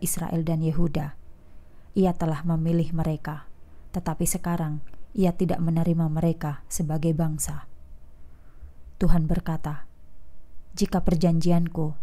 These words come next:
siang dan malam tidak berlanjut, dan aku tidak membuat hukum untuk langit dan bumi, mungkin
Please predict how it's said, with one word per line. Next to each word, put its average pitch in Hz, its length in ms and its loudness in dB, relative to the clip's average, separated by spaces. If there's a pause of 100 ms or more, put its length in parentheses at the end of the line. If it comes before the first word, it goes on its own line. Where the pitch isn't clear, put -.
siang 165 400 2
dan 160 180 2
malam 160 400 0
tidak 165 300 -2
berlanjut, 160 420 2 (1040)
dan 160 340 2 (300)
aku 175 480 0 (160)
tidak 175 240 2
membuat 160 500 8
hukum 175 380 4
untuk 175 320 2
langit 170 260 4
dan 160 220 4
bumi, 156 400 4 (440)
mungkin 175 320 2